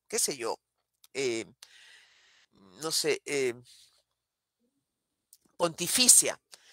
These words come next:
no podría, no podría acceder al registro, porque se va a hacer una búsqueda no solo si yo soy el examinador, entonces yo voy a buscar y usted me está pidiendo Pontificia y se apropió del logo de Santillana, eh,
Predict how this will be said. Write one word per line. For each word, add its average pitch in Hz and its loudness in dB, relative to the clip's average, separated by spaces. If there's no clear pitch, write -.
no 170 0
podría, 143 2
no 196 -2
podría 208 2
acceder 143 4
al 131 0
registro, - -12
porque 147 -8
se 160 2
va 180 10
a 196 6
hacer 233 0
una 226 -4
búsqueda 208 0
no 226 -10
solo 240 -2
si 165 -6
yo 202 -6
soy 214 -2
el 214 -2
examinador, 139 0
entonces 170 -6
yo 190 -4
voy 190 -2
a 196 2
buscar 170 2
y - -16
usted - -12
me 175 -10
está 185 -4
pidiendo 165 -6
Pontificia 165 2
y 156 -14
se - 0
apropió 175 -2
del 151 -2
logo 175 2
de 151 0
Santillana, 180 2
eh, 147 2